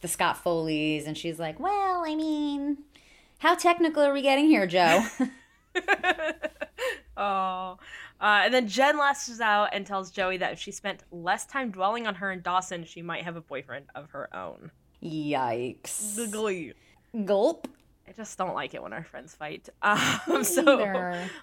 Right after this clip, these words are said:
Speaker 2: I know. Um, Joey exit, Jen feels bad, and then Dawson dares everyone to make a jailbreak.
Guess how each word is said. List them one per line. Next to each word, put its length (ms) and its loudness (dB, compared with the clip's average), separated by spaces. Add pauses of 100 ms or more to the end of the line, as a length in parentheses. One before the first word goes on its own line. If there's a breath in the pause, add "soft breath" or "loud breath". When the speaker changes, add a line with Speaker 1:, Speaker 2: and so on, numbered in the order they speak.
Speaker 2:
I 160 -6
know. 840 6 (500 soft breath)
Um, 320 4
Joey 300 2
exit, 540 0
Jen 220 -4
feels 260 -6
bad, 520 2
and 120 -4
then 160 -6
Dawson 560 0
dares 260 0
everyone 400 -4
to 360 -4
make 160 -8
a 40 -14
jailbreak. 480 -10